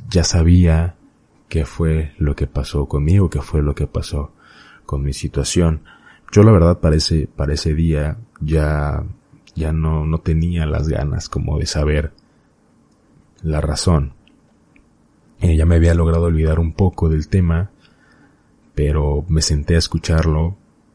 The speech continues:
pues para ver qué era lo que, lo que me, me decía. Él me comentó que, que toda la semana estuvo, eh, llevando una buena relación con él, y que el día de hoy,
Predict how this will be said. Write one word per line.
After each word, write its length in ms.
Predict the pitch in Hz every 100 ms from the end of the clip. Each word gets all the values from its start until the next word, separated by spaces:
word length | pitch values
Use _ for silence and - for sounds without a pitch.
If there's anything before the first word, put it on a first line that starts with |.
| _ _ _
pues 200 | - 82
para 220 | - 78 78
ver 220 | 82 82
qué 140 | 85
era 160 | 82 80
lo 100 | 80
que, 360 | - 76 82
lo 180 | 82 82
que 80 | -
me, 320 | 80 80 85
me 160 | 82 76
decía. 420 | 110 - 92 78 - _ _ _ _ _ _ _ _ _ _ _ _ -
Él 140 | 78
me 120 | 80
comentó 640 | - 76 71 69 90 90 -
que, 200 | 69 -
que 160 | 73
toda 260 | - 82 82
la 100 | 71
semana 580 | - 73 76 78 78 73
estuvo, 720 | - 76 71 73 71 71 - _ _ _ _ _
eh, 640 | 82 71 71 69 69 69 69
llevando 360 | 78 76 78 78
una 120 | 76
buena 280 | 73 78 78
relación 480 | 78 73 76 78 76
con 160 | 73
él, 180 | 104 120 - _ _ _ _ _ _ _ _ -
y 160 | 76
que 420 | - 78 73 73
el 80 | 73
día 180 | 73 76
de 200 | 76 76
hoy, 380 | 85 85 87